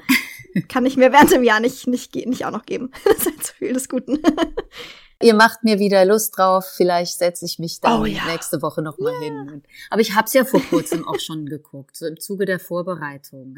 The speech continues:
Speaker 2: Also hab ich noch ein bisschen Zeit, bis ich's, äh, noch mal anschaue.
Speaker 3: <laughs> Ach, Sissi,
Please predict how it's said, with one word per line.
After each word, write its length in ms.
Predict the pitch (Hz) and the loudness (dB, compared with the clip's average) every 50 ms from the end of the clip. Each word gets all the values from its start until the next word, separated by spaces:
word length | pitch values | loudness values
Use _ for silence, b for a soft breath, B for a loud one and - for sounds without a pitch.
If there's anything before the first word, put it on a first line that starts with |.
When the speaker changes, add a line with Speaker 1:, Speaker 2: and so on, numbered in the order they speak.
| - - | -20 -18
Speaker 2:
Also 340 | 143 139 - 151 147 143 b b b b b b b b b b - - | -18 -16 -16 -16 -16 -16 b b b b b b b b b b -10 -8
hab 100 | 165 160 | -8 -8
ich 80 | 156 156 | -8 -8
noch 80 | 156 151 | -10 -12
ein 60 | 151 | -12
bisschen 260 | 147 143 - 160 139 - | -12 -12 -14 -14 -14 -14
Zeit, 260 | - 147 139 135 135 _ _ - | -14 -16 -16 -16 -18 _ _ -20
bis 180 | 143 139 - | -18 -18 -16
ich's, 240 | 139 - - - - - | -16 -18 -20 -20 -20 -20
äh, 260 | 135 135 135 135 131 131 | -20 -18 -20 -20 -20 -20
noch 200 | 139 156 139 _ | -18 -18 -18 _
mal 200 | - 131 123 120 - | -16 -16 -16 -16 -16
anschaue. 420 | 98 113 - - - - _ _ _ _ _ | -20 -20 -20 -20 -20 -20 _ _ _ _ _
Speaker 3:
<laughs> 640 | - 254 - - - 302 311 - - - 269 262 - _ _ _ - - | -4 -4 -2 0 0 0 0 -2 -6 -6 -6 -8 -8 _ _ _ -4 -2
Ach, 220 | 277 247 - - | -2 -2 -2 -6
Sissi, 520 | - - - 247 208 - - 202 196 190 | -10 -8 -4 -4 -4 -4 -6 -8 -8 -8